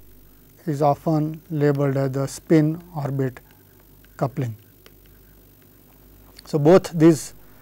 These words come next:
effects involving spin, directly a dipole interaction with the external field, and, uh, also coupling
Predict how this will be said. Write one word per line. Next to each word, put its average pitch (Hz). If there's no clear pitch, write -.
effects -
involving 160
spin, 165
directly 156
a 151
dipole 143
interaction 147
with 143
the 147
external 139
field, 139
and, 147
uh, 143
also 156
coupling 160